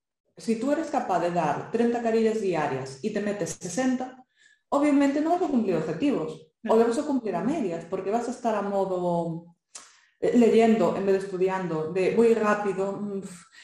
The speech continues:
Speaker 1: no me da tiempo. Entonces eso, que no se fustiguen, conocerse a uno mismo, eh, cuando son productivos,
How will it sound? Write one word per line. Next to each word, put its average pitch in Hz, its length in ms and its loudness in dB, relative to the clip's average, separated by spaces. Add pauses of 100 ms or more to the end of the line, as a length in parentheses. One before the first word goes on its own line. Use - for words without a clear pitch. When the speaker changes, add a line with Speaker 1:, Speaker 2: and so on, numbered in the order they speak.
(140)
Speaker 1:
no 220 100 4
me 226 100 8
da 214 180 4
tiempo. 185 600 -2
Entonces 196 460 -2
eso, 160 540 -4
que 185 100 -6
no 185 300 -2
se 185 100 -2
fustiguen, 269 640 -4 (1080)
conocerse 208 500 0
a 233 60 4
uno 226 160 4
mismo, 220 720 0
eh, 170 460 -2
cuando 185 200 -2
son 202 200 -4
productivos, 247 840 0